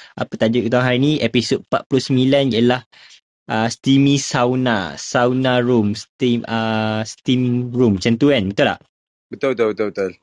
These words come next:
Speaker 1: Ah, steam room yang kau boleh masuk. Tak kisahlah, tak kisah macam sauna room ke. Macam tadi aku kata pasal bath house ataupun, ah,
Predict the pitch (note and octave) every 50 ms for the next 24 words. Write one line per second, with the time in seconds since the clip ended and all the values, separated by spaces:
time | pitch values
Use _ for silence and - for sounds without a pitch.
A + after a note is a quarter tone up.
0 | _ _ - G2+ F#2 G2 - - - A#2 A2+ A#2 A#2 A2 G#2+ G#2 G#2 A#2 A2 G#2+
1 | G#2+ G2+ G#2 G#2 G#2 - A#2+ A2 G#2+ - - - _ _ - - - - G#3+ G#3
2 | - C4+ A#3+ A#3+ A#3 A#3 G3+ E3 C#3 A#2 C#3+ C3 - D#3+ E3 C#3 B2 A#2 - A#2+
3 | A2+ A2 - A#2 G#2+ G#2+ G#2+ G#2 G#2 G#2+ G2+ G2 G2+ G#2 D#3 D3 B2+ A#2 - G#2+
4 | - A2+ G#2+ A#2+ A2 - A2 G#2+ - A2+ A2+ G#2+ A2+ G#2 F#2+ G2 G2+ G2+ - -
5 | - - - A2+ G#2+ G#2+ G#2+ A2 A2 - - G#2 - G#2+ G2+ - _ - A2 G#2+
6 | G#2+ G#2+ G#2+ - - - - _ _ _ - - G2+ G2+ G2+ G2+ G2 G2+ G2+ G2+
7 | G2+ G2+ G2 G2 G2+ G2+ G2+ G2 G2 G2+